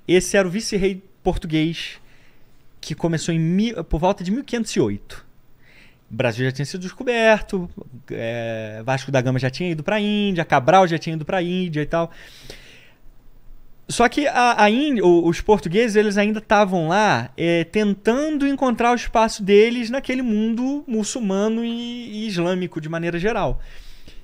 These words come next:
Cristãos não eram bem-vindos lá naquela época. Aí o que que aconteceu? O que que esse rei, esse vice-rei português, po-, era vice-rei todo mundo que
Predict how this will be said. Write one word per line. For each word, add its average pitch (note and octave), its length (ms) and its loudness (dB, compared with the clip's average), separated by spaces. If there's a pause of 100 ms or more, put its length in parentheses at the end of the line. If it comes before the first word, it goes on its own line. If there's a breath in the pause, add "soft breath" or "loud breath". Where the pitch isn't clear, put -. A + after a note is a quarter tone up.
(120)
Cristãos F#3 720 0
não C3 140 -2
eram D#3+ 200 0
bem-vindos C#3 420 -2
lá A2+ 180 -6
naquela A2+ 300 -6
época. - 360 -10 (840 loud breath)
Aí B3 180 6
o A3+ 40 -6
que D4+ 140 -2
que D#4 360 -2 (760)
aconteceu? G3+ 600 0
O D#3+ 120 -10
que - 100 -8
que - 120 -4
esse - 180 -6
rei, F#3 380 0
esse D#3 180 -4
vice-rei F3 440 0
português, D#3+ 840 -4 (220)
po-, E3 180 -6
era E3+ 160 2
vice-rei G3 420 0
todo G#3+ 220 0
mundo G#3 240 -2
que G3+ 300 -2